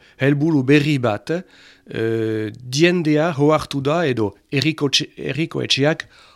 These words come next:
hoartu dira ere beren, eh, herri zentroa, beren herri erdia, husten ari zela edo heri zela, eta plangintza bat badute oai herri guzietan, eh?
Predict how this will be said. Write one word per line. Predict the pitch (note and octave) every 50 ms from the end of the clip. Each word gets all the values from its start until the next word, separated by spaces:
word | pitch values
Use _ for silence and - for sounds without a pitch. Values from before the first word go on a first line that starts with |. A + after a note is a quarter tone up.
| _ -
hoartu | A#2+ C3 D3 D3+ - - - E3 D#3
dira | C3 D#3 E3+ D#3 C#3+ C#3 D3 D#3+
ere | C#3+ C3 B2+ C#3+ D3+ F3 F#3+ - - - - - _ _ -
beren, | C3 A#2+ C3 D3+ D#3+ D#3 E3 E3+ D#3 C#3 C3 A#2+ A2+ G2+ - - - _ _ _ -
eh, | - - A2+ A2+ A2+ A2+ A2+ - -
herri | - D#3+ D3 D3 D3 C3+ D#3 D#3 C3 A2+ - - _ _ _ _ _ _ _ -
zentroa, | - - - D#3+ E3 E3 - - - C3 C3 C#3 D#3+ F#3+ G#3
beren | G3 C#3+ B2 B2+ B2+ A#2 A#2 A2+ A2+ - - -
herri | C#3 B2+ A#2 A#2+ B2+ -
erdia, | - F3 D#3 D3 C#3+ C3+ C#3+ C#3+ C#3 D3 D#3+ G3 A3 - _ _ - - - _ _ _ _ _ - B2
husten | C3+ F#3 F#3+ - - - F3+ E3+ D3+ B2+ B2
ari | A#2+ A2 A2+ G#2+
zela | - - C#3 C#3 D3+ F3+ G3 G#3+ G#3+ - -
edo | - A#2+ A#2 A#2 A2+ G#2+ G#2 - - -
heri | C3+ C#3+ C#3+ D3 C3
zela, | - - A#2 A#2 B2+ C3+ D#3+ F#3+ A3 - _ - - - _ _
eta | - - B2+ - - C3 A#2+
plangintza | - - D3+ E3+ G3 G3+ G3 F3+ F3 F3 E3+ D#3 - - C#3+ B2
bat | B2+ C3 A#2 G2+ - -
badute | B2+ A#2+ B2+ C#3 C#3 B2+ A#2+ - C3 A#2 G#2
oai | G#2+ A2+ A2+ G#2+ G2+ F#2+ G2 - _ _ _ _ _
herri | - D3+ C#3 D3+ D3 C3
guzietan, | A#2+ B2+ B2+ - G#3 G#3 - - A#2+ G2+ G#2
eh? | B2+ E3+ G#3+